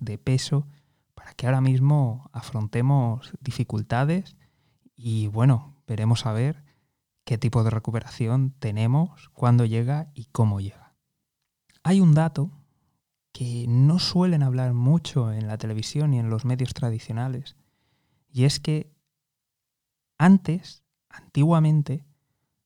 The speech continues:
en cuanto mejoraba la productividad, también mejoraba el empleo. Pero desde hace algunos años esto no es así. Se ha producido una separación. Ya no hace falta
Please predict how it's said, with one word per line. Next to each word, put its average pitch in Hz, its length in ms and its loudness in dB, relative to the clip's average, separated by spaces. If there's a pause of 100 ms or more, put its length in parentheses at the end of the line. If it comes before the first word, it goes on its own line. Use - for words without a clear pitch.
(680)
en 120 180 2
cuanto 113 360 0
mejoraba 135 560 0
la 123 140 0
productividad, 113 840 -4 (300)
también 127 600 0
mejoraba 117 760 -4
el 107 140 -10
empleo. - 560 -14 (760)
Pero 156 300 4
desde 113 260 0
hace 120 380 -4 (140)
algunos 156 500 4
años 143 420 2 (380)
esto - 340 0
no 120 120 6
es - 120 -2
así. - 320 -10 (220)
Se - 160 -10
ha 117 40 -4
producido 135 720 2 (320)
una 143 200 6
separación. 120 800 -2 (120)
Ya 127 220 2
no 170 180 6
hace 131 240 0
falta 123 560 -2